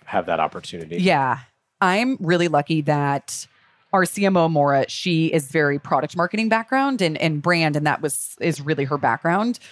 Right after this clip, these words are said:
Speaker 2: And so when I got hired, that was the, the start of it, is she was like, "I'm gonna work on product marketing and brand, and then you're gonna focus on demand gen and pipeline." And then we've sort of built the team from there. But to your point, when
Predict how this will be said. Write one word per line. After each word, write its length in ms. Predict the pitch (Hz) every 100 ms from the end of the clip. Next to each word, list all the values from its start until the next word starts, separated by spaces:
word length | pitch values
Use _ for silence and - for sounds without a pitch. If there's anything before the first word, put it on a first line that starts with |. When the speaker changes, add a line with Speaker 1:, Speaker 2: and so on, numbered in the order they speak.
| - _ _
Speaker 2:
And 100 | 190
so 80 | 202
when 120 | 190
I 80 | 190
got 180 | 196 -
hired, 420 | 170 165 151 151
that 180 | 151 147
was 220 | 151 -
the, 460 | 151 151 139 135 135
the 80 | 180
start 240 | 165 156 147
of 60 |
it, 60 | -
is 100 | 151
she 120 | -
was 120 | 160
like, 120 | 151 -
"I'm 140 | 196
gonna 120 | 254
work 200 | 247 196
on 140 | 170 165
product 260 | 165 151 175
marketing 440 | 147 156 147 143
and 180 | 147 135
brand, 500 | 165 151 147 143 139
and 140 | 160 151
then 160 | 143
you're 120 | 147 175
gonna 140 | 180
focus 280 | 170 156 151
on 380 | 151 143 135 139 - - -
demand 340 | 180 156 143
gen 260 | 151 139 131
and 140 | 156
pipeline." 640 | - 151 131 175 190 226 247
And 80 | 180
then 80 | 165
we've 140 | 151
sort 180 | - 185
of 120 | 170
built 180 | 156 143
the 80 | 160
team 260 | - 143
from 220 | 135 143
there. 400 | 147 180 175 143 - - - _
But 140 | 190
to 100 | -
your 100 | 214
point, 460 | 220 196 196 175 156 _ _ _ _ _ _
when 540 | - 156 180 196 226